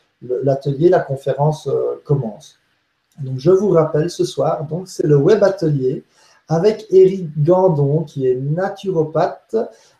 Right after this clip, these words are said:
Euh, je vous rappelle le site internet d'Eric qui est vraiment très bien fait, où vous avez pas mal d'informations aussi. C'est trois fois W point jeûner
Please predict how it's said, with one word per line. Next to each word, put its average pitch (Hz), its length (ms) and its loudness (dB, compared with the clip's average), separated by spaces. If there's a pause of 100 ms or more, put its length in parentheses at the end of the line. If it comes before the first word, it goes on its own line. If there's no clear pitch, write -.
Euh, 143 100 2
je 135 120 -2
vous 147 100 0
rappelle 185 400 -2
le 151 120 2
site 220 300 -6
internet 165 640 0
d'Eric 147 400 0
qui 143 180 -4
est 139 40 -2
vraiment 180 360 -4
très 214 300 -8
bien 185 260 0
fait, 175 320 0
où 160 100 2
vous 139 180 -4
avez 151 180 2
pas 196 220 -4
mal 190 220 2
d'informations 175 800 -2
aussi. 180 380 -6 (280)
C'est 151 260 -4
trois 233 420 0
fois 226 140 2
W 190 800 4 (260)
point 180 380 2 (260)
jeûner 214 840 0